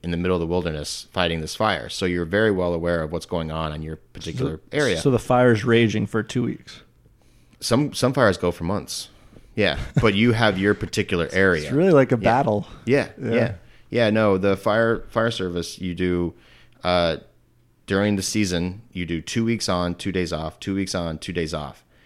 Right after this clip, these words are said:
Speaker 1: And in
Speaker 2: Fascinating.
Speaker 1: those two weeks, you're, you're in your fire, so you don't, you don't really know what's going on in the bigger picture. So
Speaker 2: So you would be, you'd be, f-, you wake up, you know, nine, nine to f-, you eat breakfast, you go fight the fire, nine to five, then you go back, eat dinner, <laughs> go,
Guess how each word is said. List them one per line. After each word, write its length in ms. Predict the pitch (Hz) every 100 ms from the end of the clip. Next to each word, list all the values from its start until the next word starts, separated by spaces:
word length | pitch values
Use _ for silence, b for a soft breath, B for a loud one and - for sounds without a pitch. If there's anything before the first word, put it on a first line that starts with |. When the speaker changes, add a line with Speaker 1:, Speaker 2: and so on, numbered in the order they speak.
| b -
Speaker 1:
And 100 | 104 104
in 40 |
Speaker 2:
Fascinating. 240 | 90 92 98
Speaker 1:
those 160 | 113
two 180 | - 113
weeks, 360 | 107 127 - 80
you're, 480 | 87 107 110 98 -
you're 300 | 80 95 107
in 80 |
your 140 | 107 104
fire, 420 | - 117 90 82
so 120 | -
you 140 | 85 87
don't, 300 | 98 92 92
you 80 |
don't 100 | 113
really 140 | 113 98
know 100 | 95
what's 140 | 87
going 160 | - 85
on 80 | 82
in 60 |
the 40 | 78
bigger 180 | 78 80
picture. 340 | - - 90
So 240 | - 85 - -
Speaker 2:
So 140 | 175
you 160 | 160 185
would 80 |
be, 80 | 196
you'd 200 | 190 196
be, 80 | 160
f-, 200 | 135 - -
you 180 | 135 123
wake 300 | 120 131 117
up, 320 | 110 107 - - - _
you 100 | 135 104
know, 80 |
nine, 420 | 104 107 110 110 110
nine 200 | 117 113
to 80 |
f-, 140 | 110 -
you 100 | -
eat 200 | 113 123
breakfast, 640 | 117 107 101 - 101 - -
you 80 | 110
go 200 | 120 113
fight 300 | - 131 131
the 60 |
fire, 400 | - 110 104 104 104
nine 240 | 110 120
to 60 | 120
five, 440 | 110 107 110 110 - b b b
then 120 | 117
you 80 | 113
go 160 | 123
back, 380 | 117 117 113 -
eat 180 | 131 120
dinner, 320 | 120 120 120
<laughs> 0 |
go, 160 | 120